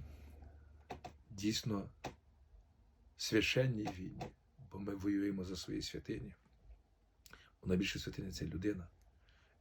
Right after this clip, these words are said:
І ті величезну кількість святинь наших, які витворив наш народ, якими прикрасив нашу землю. І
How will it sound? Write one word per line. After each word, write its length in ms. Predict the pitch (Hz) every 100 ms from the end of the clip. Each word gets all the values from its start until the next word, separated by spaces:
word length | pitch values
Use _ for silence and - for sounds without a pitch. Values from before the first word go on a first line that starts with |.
| -
І 100 | -
ті 280 | - - -
величезну 480 | 101 104 - 107 107
кількість 320 | 120 - 95
святинь 240 | 101 113
наших, 240 | 117 131 107
які 200 | 95 107
витворив 480 | 98 139 135 104
наш 220 | 107 110 -
народ, 340 | 107 110 104 - - - - - - - -
якими 300 | 101 117 110
прикрасив 540 | - - 143 139 127
нашу 220 | 123 -
землю. 440 | - 139 113 101 - - - - - - - - - - - - - - - - - 62 64 -
І 260 | 101 98